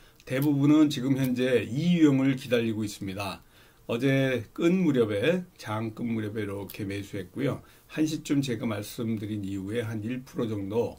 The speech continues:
어, 상승한 상태에서 종가 매매 일 유형으로 해서 수익을 내고 나온 분들도 있습니다. 아, 한 시 요쯤이 타점인데요. 그 이후로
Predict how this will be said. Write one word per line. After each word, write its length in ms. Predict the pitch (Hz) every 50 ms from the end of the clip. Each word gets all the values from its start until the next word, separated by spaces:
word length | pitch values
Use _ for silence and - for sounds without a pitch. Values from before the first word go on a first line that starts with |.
| _ _
어, 260 | - 90 80 82 85 87
상승한 500 | - - 139 135 131 - 131 120 110 107
상태에서 800 | 104 120 120 110 - - 110 104 104 101 - 135 139 151 165 175 - _ -
종가 320 | - 123 113 104 - 110
매매 480 | 107 101 98 95 104 127 147 156 170 170 - - - _ _ -
일 240 | 127 131 156 160 160
유형으로 360 | 160 151 143 135 123 113 113
해서 460 | 110 107 104 - 104 107 135 165 175 143
수익을 600 | - - - - 143 139 127 120 127 123 117 110
내고 500 | 95 98 98 113 117 139 147 160 170 - - - -
나온 280 | 107 101 104 107 107
분들도 460 | 107 107 98 95 98 95 95 92 110
있습니다. 560 | 101 95 - - 95 90 87 92 90 87 - - - - - - - _ - -
아, 200 | 113 110 113 113
한 220 | 110 165 175 180
시 440 | - - - 160 135 107 - - -
요쯤이 760 | 123 127 127 - - 143 135 135 135 135 131 131 127 123 120 -
타점인데요. 880 | - - 180 - - 139 123 117 113 107 107 101 101 120 147 165 170 160
그 180 | - 127 127
이후로 680 | 127 117 113 123 127 127 127 123 143 151 127 95 - -